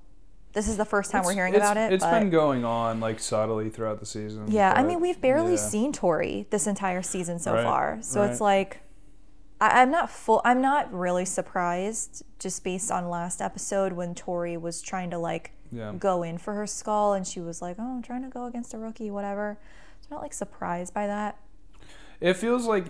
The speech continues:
Speaker 2: it feels like the, the, the new girls are, I, it feels like the new girls actually did their research on this show more than the new guys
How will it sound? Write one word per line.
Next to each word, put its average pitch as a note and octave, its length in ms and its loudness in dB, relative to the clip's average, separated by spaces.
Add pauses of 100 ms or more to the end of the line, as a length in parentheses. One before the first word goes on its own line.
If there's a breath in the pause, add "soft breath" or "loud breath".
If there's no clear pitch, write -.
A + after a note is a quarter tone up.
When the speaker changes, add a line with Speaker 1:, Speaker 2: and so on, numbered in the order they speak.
Speaker 2:
it D3+ 120 -2
feels F#3 260 2
like F#3 180 -2
the, D#3 560 4
the, B2+ 560 0 (340)
the A#2+ 160 -4
new B2 220 0
girls A#2 360 2
are, A2 640 2 (1000)
I, C3+ 80 2
it C#3+ 180 2
feels E3+ 240 4
like G3+ 140 2
the F#3 80 0
new C#3+ 180 4
girls B2+ 320 4
actually B2 300 0
did B2+ 180 0
their B2+ 160 2
research C3 420 -2
on C3+ 120 0
this C#3 120 -2
show C3+ 300 4
more A#2 220 0
than A2+ 260 -6
the A2+ 80 -4
new A#2 160 -4
guys A2+ 640 -2